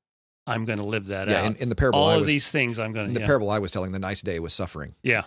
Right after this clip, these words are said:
Speaker 2: Yeah.
Speaker 1: <laughs> The nice day. Yeah.
Speaker 2: <laughs> And then
Speaker 1: Wow.
Speaker 2: <laughs>
Speaker 1: Yeah.
Speaker 2: I was twisting it. That's,
Speaker 1: Yeah.
Speaker 2: uh, you know,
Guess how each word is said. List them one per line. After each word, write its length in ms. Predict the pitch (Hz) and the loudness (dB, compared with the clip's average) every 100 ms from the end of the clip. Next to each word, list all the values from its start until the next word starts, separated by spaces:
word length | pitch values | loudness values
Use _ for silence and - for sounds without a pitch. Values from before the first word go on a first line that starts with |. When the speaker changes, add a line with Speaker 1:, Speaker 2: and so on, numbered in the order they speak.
| - | -4
Speaker 2:
Yeah. 180 | 120 143 | 4 4
Speaker 1:
<laughs> 0 | |
The 60 | |
nice 380 | 175 170 139 - | 6 4 2 0
day. 140 | 143 110 151 | 0 0 0
Yeah. 300 | 123 123 104 | 2 0 -2
Speaker 2:
<laughs> 80 | - | -2
And 180 | 202 127 | -2 0
then 120 | 117 | -2
Speaker 1:
Wow. 180 | 123 117 - - - - | -2 -4 -8 -16 -8 -2
Speaker 2:
<laughs> 400 | 175 - 180 - | 0 0 -2 0
Speaker 1:
Yeah. 180 | 127 104 - | -2 -2 0
Speaker 2:
I 60 | 165 | 0
was 180 | 120 - | 0 -2
twisting 400 | 131 104 - 69 | -4 -4 -6 -10
it. 140 | - | -10
That's, 260 | - 110 - | -10 -10 -8
Speaker 1:
Yeah. 60 | |
Speaker 2:
uh, 60 | 95 | -8
you 160 | - 98 | -6 -6
know, 180 | 85 | -8